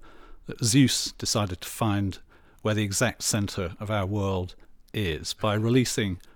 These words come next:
two crows at opposite ends of the earth. The crows flew at exactly the same speed, and the point at which they met was the center of the earth, which was Delphi,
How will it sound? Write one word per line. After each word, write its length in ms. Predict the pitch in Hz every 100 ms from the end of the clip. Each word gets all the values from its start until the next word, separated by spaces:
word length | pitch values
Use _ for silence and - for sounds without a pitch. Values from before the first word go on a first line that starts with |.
| -
two 260 | - 135 117
crows 720 | - - 117 90 78 113 - - - - - _ - - -
at 140 | 127 -
opposite 360 | 117 139 131 127
ends 280 | 117 110 107
of 120 | 104
the 140 | 120
earth. 420 | 127 98 69 - - - - - -
The 60 |
crows 380 | - 151 156 -
flew 420 | - 127 101 95 -
at 160 | 113 -
exactly 340 | 113 127 113
the 60 | 117
same 240 | - 104
speed, 520 | 101 - 113 87 90 - - - -
and 120 | 117
the 40 | 113
point 260 | - 139
at 60 | 127
which 200 | 120 -
they 140 | 113
met 300 | 104 113 98 -
was 300 | 117 113 113
the 60 | -
center 320 | - 110 -
of 120 | 98
the 160 | 107 117
earth, 280 | 92 85 -
which 180 | 107 -
was 140 | 104
Delphi, 460 | 107 139 135 -